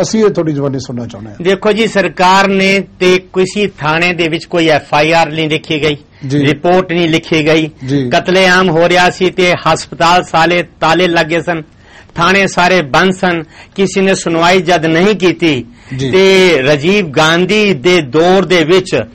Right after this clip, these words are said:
Speaker 2: ਸਿੱਖਾਂ ਨੂੰ ਕਿਹਾ ਗਿਆ ਕਿ "ਆਪ ਚੁੱਪ ਰਹੀਏ ਭਈਆ,
Speaker 1: ਜੀ।
Speaker 2: Justice Ranganath Mishra Commission ਬੈਠਾ ਹੈ,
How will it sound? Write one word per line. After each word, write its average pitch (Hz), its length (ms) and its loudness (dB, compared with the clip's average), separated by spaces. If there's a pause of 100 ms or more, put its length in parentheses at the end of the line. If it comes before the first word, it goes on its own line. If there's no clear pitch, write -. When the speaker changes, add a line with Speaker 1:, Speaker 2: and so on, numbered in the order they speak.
(280)
Speaker 2:
ਸਿੱਖਾਂ 185 440 0
ਨੂੰ 202 160 0
ਕਿਹਾ 185 320 2
ਗਿਆ 160 360 2 (300)
ਕਿ 180 180 2
"ਆਪ 185 300 2
ਚੁੱਪ 196 220 -2
ਰਹੀਏ 185 360 2
ਭਈਆ, 185 440 2 (680)
Speaker 1:
ਜੀ। 135 140 -2
Speaker 2:
Justice 185 420 0
Ranganath 185 560 2
Mishra 175 340 0
Commission 180 440 -2
ਬੈਠਾ 156 340 2
ਹੈ, 185 260 2